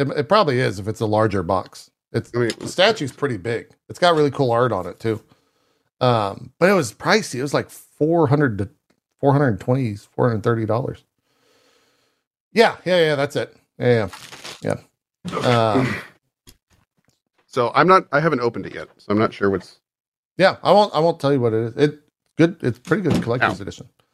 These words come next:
Speaker 1: Um, it's just very expensive, and I got locked into the, the physic-, physical thing. I guess that's,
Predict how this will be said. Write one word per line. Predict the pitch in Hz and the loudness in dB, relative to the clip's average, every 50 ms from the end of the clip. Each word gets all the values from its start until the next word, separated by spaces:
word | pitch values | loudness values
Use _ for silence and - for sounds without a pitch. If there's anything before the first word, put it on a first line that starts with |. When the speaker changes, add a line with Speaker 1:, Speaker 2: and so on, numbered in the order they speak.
| _ _ _ _ _ _ _ - | _ _ _ _ _ _ _ 0
Speaker 1:
Um, | 120 120 113 107 98 95 98 120 - | 2 2 2 2 0 -4 -6 -8 -8
it's | 139 123 | -6 -4
just | - 180 135 - | -4 -4 -4 0
very | - 143 151 151 147 139 | 2 4 4 4 4 2
expensive, | 117 - - 147 143 127 - 117 104 104 101 120 - - | 0 -2 -2 -2 -2 -2 -2 -6 -8 -8 -10 -14 -12 -8
and | 110 110 107 107 104 104 107 | -4 -2 -2 -2 -2 -2 0
I | 113 | 0
got | 117 117 113 113 | 2 2 2 2
locked | 113 113 110 - - | 2 0 0 0 -2
into | 117 110 107 98 107 | -2 -2 -2 -2 -4
the, | 95 92 95 98 123 - _ | -4 -6 -6 -8 -8 -8 _
the | - 107 | -4 -4
physic-, | - - 113 95 101 - - _ _ _ _ _ _ _ _ | 0 0 -2 -2 -2 -6 -8 _ _ _ _ _ _ _ _
physical | - 143 127 120 - 117 104 90 | 0 0 0 0 -2 -4 -4 -4
thing. | - - 101 92 90 90 - _ _ _ _ _ _ _ _ _ _ _ - | -4 -4 -4 -4 -4 -6 -8 _ _ _ _ _ _ _ _ _ _ _ -6
I | 127 | 0
guess | 127 175 196 - | 2 4 4 4
that's, | - 196 185 - - - _ | 6 4 2 2 0 -12 _